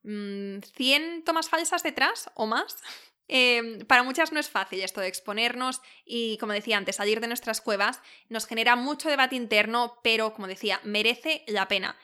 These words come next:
Y mucho, de verdad, te lo digo yo. Y justamente de esto hablo con Estefanía en este episodio, que ya sabes que Estefanía es miembro del equipo Yo Emprendedora, y en este episodio, bueno, es-, esta es una serie de, de episodios especiales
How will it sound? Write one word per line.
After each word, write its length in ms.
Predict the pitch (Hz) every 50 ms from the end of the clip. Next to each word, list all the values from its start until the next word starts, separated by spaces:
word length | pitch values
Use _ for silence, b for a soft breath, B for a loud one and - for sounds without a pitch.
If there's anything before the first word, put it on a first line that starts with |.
| b b b _
Y 120 | - 233
mucho, 600 | 226 226 233 247 254 247 254 - - - - 185 _
de 160 | 196 202 214
verdad, 340 | 214 208 208 214 220 214 208
te 80 | 208 208
lo 140 | 196 190
digo 200 | 202 214 214 220
yo. 340 | 208 185 190 196 185 180 180 _ _ _ _ -
Y 40 |
justamente 600 | 247 - 311 311 - - 339 330 320 311 320 330 320
de 100 | 269 269
esto 220 | 269 269 - 311
hablo 260 | 294 277 277 294 285
con 80 | 285 269
Estefanía 720 | 247 240 - 233 - - 214 208 214 226 240 262 277 269 -
en 120 | - 220 220
este 180 | 214 - 277
episodio, 600 | 247 - 226 - - 240 226 202 196 185 185 185 - _ _
que 100 | - 254
ya 120 | 226 254
sabes 340 | 254 294 277 277 294 285 -
que 600 | - - 277 233 220 214 208 208 202 196 208 208 -
Estefanía 460 | 214 - - 214 - 220 220 226 240
es 100 | 240 -
miembro 420 | 247 240 240 233 247 254 254 254
del 200 | 214 214 220 208
equipo 340 | 202 202 208 233 220 - 226
Yo 120 | 214 208
Emprendedora, 720 | 208 196 196 202 190 185 185 220 285 311 294 285 294 330 320 B B B B
y 140 | B 233 240
en 80 | 247 277
este 200 | 320 320 - 381
episodio, 540 | - 349 349 - 359 359 330 - 269 269
bueno, 160 | 269 277 262 226
es-, 160 | 220 - - -
esta 160 | 254 - 392
es 100 | 381 -
una 140 | 359 349 -
serie 340 | - 320 320 311 311 311
de, 320 | 294 285 269 247 226 220 196
de 120 | 214 214 220
episodios 420 | 214 208 - 240 240 269 302 302
especiales 680 | 302 - - 262 254 - 269 262 262 254 247 247 247